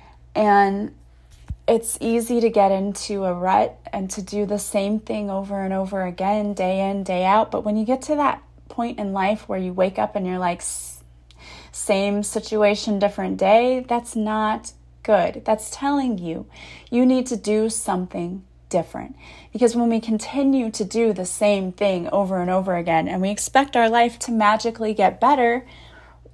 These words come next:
that's crazy. It's not gonna happen. If you want to see change, if you want a better life, you've gotta do something different. And that's why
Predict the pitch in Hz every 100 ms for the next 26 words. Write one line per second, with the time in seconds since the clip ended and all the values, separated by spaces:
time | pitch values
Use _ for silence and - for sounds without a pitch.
0 | - - 240 240 - 277 285 320 - 170
1 | - - _ _ _ - - 226 - 269
2 | 262 262 233 240 285 294 208 - 226 -
3 | - - - 214 - 233 190 208 277 285
4 | - 208 - 208 190 185 - 185 170 175
5 | 185 180 202 190 202 202 175 185 202 196
6 | 202 247 226 - 208 190 190 220 240 185
7 | 175 - 175 180 170 165 170 - - -
8 | _ _ - - - - - 208 220 220
9 | - 226 208 196 196 185